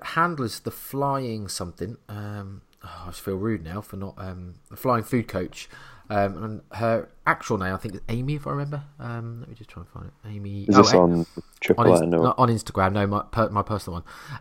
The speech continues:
Speaker 1: Amy, Amy Ramshead. I got a lovely message off today saying that she listens, she enjoys our content, so that's very nice. So shout out
Speaker 2: Good.
Speaker 1: to Amy. Um, we had a nice little conversation. Ironically, so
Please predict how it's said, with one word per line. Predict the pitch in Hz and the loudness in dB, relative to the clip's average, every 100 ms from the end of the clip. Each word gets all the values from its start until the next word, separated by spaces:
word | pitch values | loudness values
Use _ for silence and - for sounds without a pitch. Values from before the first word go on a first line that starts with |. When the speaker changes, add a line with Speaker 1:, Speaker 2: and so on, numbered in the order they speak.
| - | 4
Speaker 1:
Amy, | 135 131 - | 4 2 2
Amy | 135 127 | 4 6
Ramshead. | 110 95 101 | 6 4 2
I | 101 | 2
got | |
a | |
lovely | 110 202 165 | 2 2 2
message | 117 92 | 0 0
off | 92 | -6
today | - 90 | -4 -4
saying | - 90 | -4 -8
that | |
she | - 87 | -8 -8
listens, | 85 120 120 | -8 -8 -10
she | - | -10
enjoys | 95 95 90 | -8 -6 -8
our | 85 | -8
content, | - - 123 101 | -10 -8 -8 -8
so | - | -12
that's | - | -6
very | 120 92 | -4 -4
nice. | 104 127 | -4 -6
So | 113 104 - | -8 -10 -6
shout | - 117 | 0 2
out | 110 | 2
Speaker 2:
Good. | - | 0
Speaker 1:
to | |
Amy. | 98 101 139 143 | 0 0 -2 -6
Um, | 117 110 107 107 104 104 - - - - - | -2 2 2 0 -4 -6 -12 -20 -20 -10 2
we | 117 | 2
had | |
a | 110 | 6
nice | 117 - | 4 4
little | 107 | -2
conversation. | 101 110 101 117 104 90 90 | -2 -4 -4 -4 -2 -6 2
Ironically, | 135 196 151 101 | 6 6 6 2
so | - 123 | 4 4